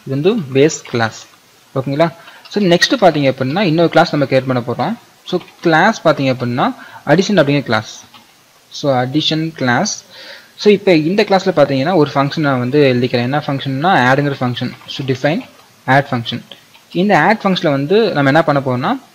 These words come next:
எப்பயும் நம்ம நார்மலா value get பண்ணுவோம் பாத்தீங்கன்னா, இந்த ஏபி value get பண்ணுவோம். ஓகேங்களா? இது எப்படி நம்ம get பண்ண போறோம்னா, இங்க வந்து நான் define பண்ண போறது கிடையாது. So நான் again வந்து ஏபி நான் கொடுத்து value get பண்ண போட மாட்டேன். நான் வந்து இன்ஹெரிட் பண்ணிக்குவேன். எப்படின்னா இந்த get அப்படிங்கிற கிளாஸை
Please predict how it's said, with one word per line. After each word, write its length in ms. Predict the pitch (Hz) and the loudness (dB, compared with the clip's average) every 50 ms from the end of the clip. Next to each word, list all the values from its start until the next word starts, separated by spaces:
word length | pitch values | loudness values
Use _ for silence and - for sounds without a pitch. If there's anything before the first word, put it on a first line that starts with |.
| - - - _ _ - 190 | -12 -12 -12 _ _ 0 0
எப்பயும் 200 | 180 247 240 220 | 2 4 2 4
நம்ம 140 | 190 170 156 | 4 4 4
நார்மலா 240 | 151 151 156 170 170 151 143 | 4 4 6 6 6 6 6
value 200 | 139 147 160 147 | 6 6 6 4
get 120 | 143 135 - | 4 2 2
பண்ணுவோம் 300 | 147 139 135 131 131 127 | 0 0 0 0 0 0
பாத்தீங்கன்னா, 240 | 117 117 123 131 131 | 0 0 0 0 0
இந்த 80 | 127 127 139 147 | 2 4 4 4
ஏபி 160 | 151 147 147 143 | 4 6 6 6
value 160 | 131 127 123 | 6 4 2
get 140 | 123 117 - | 0 -2 -2
பண்ணுவோம். 280 | 120 117 113 113 110 - - | -4 -4 -2 -4 -6 -6 -6
ஓகேங்களா? 240 | 127 123 143 151 165 | -6 -4 -2 0 2
இது 80 | 156 147 | 2 2
எப்படி 160 | 151 - 220 208 | 2 2 2 0
நம்ம 120 | 170 147 | 4 2
get 140 | 131 131 - | 2 2 2
பண்ண 100 | 143 143 139 135 | 0 0 2 2
போறோம்னா, 260 | 131 123 120 117 139 196 220 | 2 2 2 -2 -2 0 0
இங்க 200 | 185 175 180 170 160 | 2 6 6 6 6
வந்து 120 | 160 196 190 | 4 2 2
நான் 120 | 160 143 143 | 2 2 2
define 240 | - - 202 196 180 | 0 0 0 2 2
பண்ண 120 | 202 196 - | 0 0 2
போறது 160 | 143 135 123 131 | 0 0 0 0
கிடையாது. 240 | 123 120 113 120 123 - - - - - - - - | -2 0 0 -2 -4 -4 -6 -12 -14 -14 -14 -16 -4
So 40 | - 165 | 2 4
நான் 120 | 165 147 139 | 6 6 6
again 160 | 147 180 202 185 | 4 4 2 4
வந்து 120 | 170 175 175 147 147 | 4 6 6 6 6
ஏபி 220 | 156 156 143 151 156 156 151 147 | 6 6 6 6 6 6 6 2
நான் 180 | 143 139 139 - - | 0 0 -2 -4 -6
கொடுத்து 300 | 151 147 - 180 180 156 139 | -6 0 2 2 4 6 6
value 180 | 135 139 151 147 | 6 6 6 4
get 140 | 139 135 - | 4 4 4
பண்ண 120 | 151 151 127 131 | 2 2 4 2
போட 120 | 127 127 123 120 | 2 2 0 -2
மாட்டேன். 280 | 117 113 - 139 196 277 - - - - - - - - - | -2 -2 -2 -2 -2 -4 -6 -10 -20 -20 -20 -20 -20 -2 2
நான் 120 | 175 180 185 | 6 6 6
வந்து 140 | 202 220 226 196 | 6 6 6 6
இன்ஹெரிட் 240 | 208 233 220 214 - | 8 6 6 4 2
பண்ணிக்குவேன். 380 | - 139 120 120 117 - - - 156 | 0 0 0 -2 -4 -4 -2 -2 -2
எப்படின்னா 260 | 156 - 185 185 208 220 196 | 0 0 0 0 2 2 4
இந்த 120 | 165 151 139 131 127 127 | 6 6 6 6 4 2
get 200 | 170 202 214 - 220 | 2 2 4 4 2
அப்படிங்கிற 260 | 185 175 170 165 147 - | 4 4 2 2 2 2
கிளாஸை 380 | 143 131 135 139 - - 123 | 2 2 2 2 0 -2 0